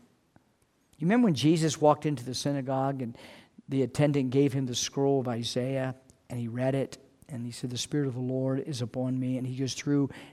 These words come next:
and preaches what the gospel does. It sets the captives free.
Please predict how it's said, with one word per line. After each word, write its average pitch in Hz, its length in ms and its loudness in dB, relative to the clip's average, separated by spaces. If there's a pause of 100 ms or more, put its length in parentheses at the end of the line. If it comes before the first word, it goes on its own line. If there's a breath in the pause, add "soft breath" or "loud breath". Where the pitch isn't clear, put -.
and 120 120 -4
preaches 139 420 -2
what 127 120 -2
the 127 80 -6
gospel 123 460 -4
does. 113 600 -8 (280 loud breath)
It 120 80 -8
sets - 260 2
the - 80 -6
captives 123 460 -4
free. 127 580 -2